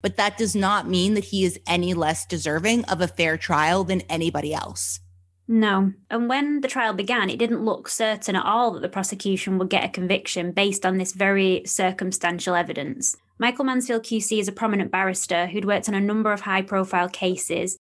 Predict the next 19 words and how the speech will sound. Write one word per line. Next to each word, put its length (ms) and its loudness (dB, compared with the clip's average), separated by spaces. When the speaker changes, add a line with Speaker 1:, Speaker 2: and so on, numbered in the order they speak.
Speaker 2:
including 420 0
the 60 0
Hillsborough 400 0
disaster, 680 0
and 160 0
worked 220 0
on 80 0
the 100 2
inquest 480 -2
into 200 -4
the 100 -4
deaths 380 -2
of 180 -4
Dodi 280 2
El 120 2
Fayed 680 0
and 160 0
Jean-Charles 540 0
Menezes, 680 -2